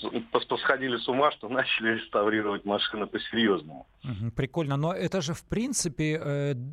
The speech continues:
Speaker 2: ну, во-, во-первых, э, бизнес-идея, в-, е-,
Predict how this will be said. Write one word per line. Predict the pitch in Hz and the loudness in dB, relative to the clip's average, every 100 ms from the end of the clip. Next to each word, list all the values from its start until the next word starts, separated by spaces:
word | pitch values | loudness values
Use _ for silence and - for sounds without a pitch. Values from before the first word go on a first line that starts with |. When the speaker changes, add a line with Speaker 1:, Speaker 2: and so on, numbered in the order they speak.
| 170 | -10
Speaker 2:
ну, | 175 156 170 160 | -6 0 0 0
во-, | 131 156 | 2 2
во-первых, | 160 170 165 143 139 - 156 | 2 0 0 0 0 -2 0
э, | 139 135 | 2 0
бизнес-идея, | 117 110 151 104 117 - 135 117 123 113 110 | -2 -2 -2 -2 -4 -2 -2 -2 0 2 0
в-, | 113 104 | 0 -2
е-, | 117 120 120 123 143 | -2 -2 -2 -2 0